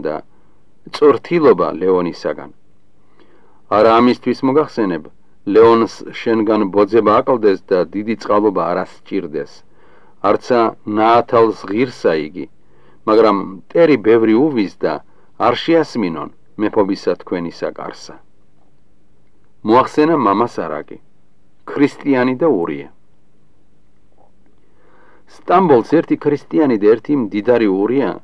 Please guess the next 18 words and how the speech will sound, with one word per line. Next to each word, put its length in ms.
ქიშპნი 520
იყვნენ. 320
ურია 400
მალ-მალ 680
ქრთამსა 580
გაიღებდის 720
და 120
ამ 120
საბრალოს 640
ქრისტიანს 640
დააჭერინებდის 960
თათართა. 460
ხან 220
სციან, 800
ხან 280
დააბიან, 800
იყო 280
დიდ 260